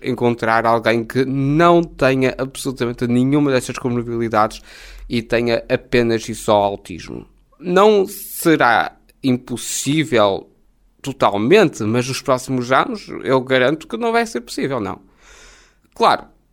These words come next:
dobro a minha língua se tiver de ser, mas eu não confio. Afinal, é preciso conhecer tudo isto aqui, todas estas perturbações que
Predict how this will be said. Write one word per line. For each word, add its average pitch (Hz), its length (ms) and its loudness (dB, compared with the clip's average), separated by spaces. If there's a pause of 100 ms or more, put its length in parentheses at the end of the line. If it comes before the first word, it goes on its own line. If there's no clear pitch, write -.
(760)
dobro 160 380 4
a - 20 6
minha 180 200 6
língua 170 320 4
se 180 180 -2
tiver 175 340 2
de 175 240 -2
ser, 180 460 4
mas 180 1000 -2 (540)
eu 135 120 2
não 139 100 4
confio. 156 500 2 (1200)
Afinal, 247 520 4 (960)
é 220 100 4
preciso 226 380 -4
conhecer 233 720 0 (240)
tudo 135 640 -2
isto 117 320 -4
aqui, 107 320 -4
todas 208 400 0
estas 190 260 -4
perturbações 175 960 0
que 143 340 2